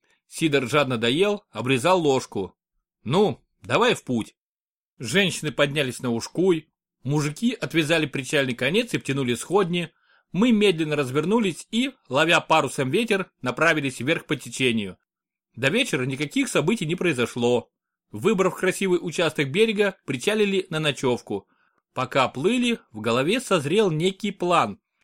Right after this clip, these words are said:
Если разбойники планируют напасть завтра, надо освободиться от пассажиров, дабы избежать ненужных жертв.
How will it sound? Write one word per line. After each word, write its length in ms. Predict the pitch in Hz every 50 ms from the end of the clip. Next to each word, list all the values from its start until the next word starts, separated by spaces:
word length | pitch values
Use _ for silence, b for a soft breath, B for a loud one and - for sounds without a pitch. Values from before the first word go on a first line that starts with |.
| _ _ _ _ _ -
Если 380 | 107 104 117 180 247 240 - 214
разбойники 640 | 208 202 165 131 117 139 185 220 208 196 - - 151
планируют 540 | 123 139 135 156 196 247 240 226 - -
напасть 340 | 156 131 - - 196 202 139
завтра, 580 | 104 98 110 113 127 127 - 131 139 139 143 _ _ _ _ _ _
надо 260 | - 117 143 165 185 185
освободиться 800 | - - 170 - - 180 185 175 190 185 185 190 160 - 143
от 100 | 127 -
пассажиров, 600 | - 143 - - 147 127 143 220 247 214 143 - -
дабы 300 | 120 127 151 156 156 151
избежать 440 | 135 123 139 143 143 190 220 214 -
ненужных 420 | 196 180 185 185 180 180 190 165
жертв. 340 | 139 151 143 117 - _ _